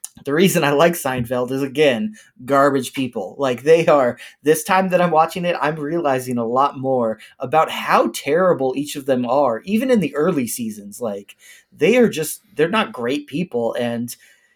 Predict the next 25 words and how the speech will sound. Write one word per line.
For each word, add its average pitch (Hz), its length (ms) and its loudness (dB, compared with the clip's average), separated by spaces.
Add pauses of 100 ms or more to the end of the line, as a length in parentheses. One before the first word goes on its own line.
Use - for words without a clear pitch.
(120)
it's - 360 -6
him 165 300 0
and 151 200 0
George 139 520 2
are 127 100 0
mostly 139 480 -2
just 143 300 -4 (160)
looking 147 420 0
to 139 60 -2
get 147 240 2
women 139 420 0 (420)
and 135 240 -2
then 127 300 2
tossing 151 440 2
them 139 160 -2
to 139 100 -2
the 127 80 -2
side 147 340 2
for 139 140 -4
the, 127 280 -4 (300)
the 120 300 -4 (1120)
most, 151 560 2 (440)
the 139 100 -8
smallest 147 760 2
reasons 120 840 -6